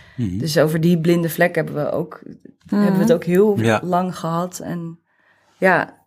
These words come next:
Speaker 2: dat, het is, het is zo, het is zo groot dat, dat het ons vooral erg heeft lamgeslagen op veel,
Speaker 1: Ja.
Speaker 2: op veel momenten.
Speaker 1: Ja. Ik, het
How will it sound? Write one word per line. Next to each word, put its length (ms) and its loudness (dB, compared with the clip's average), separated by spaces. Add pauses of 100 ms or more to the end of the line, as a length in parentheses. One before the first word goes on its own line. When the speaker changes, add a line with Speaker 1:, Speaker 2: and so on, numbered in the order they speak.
(140)
Speaker 2:
dat, 320 -14 (140)
het 220 -14
is, 360 -10 (460)
het 180 -12
is 180 -4
zo, 380 6
het 140 -4
is 140 -6
zo 240 2
groot 760 -2
dat, 420 -10 (640)
dat 260 -8
het 140 -10
ons 200 -8
vooral 320 0
erg 240 2
heeft 180 -6
lamgeslagen 840 -4
op 100 -6
veel, 140 0
Speaker 1:
Ja. 240 0 (340)
Speaker 2:
op 140 -18
veel 240 0
momenten. 520 -2
Speaker 1:
Ja. 160 0 (720)
Ik, 120 -4
het 100 0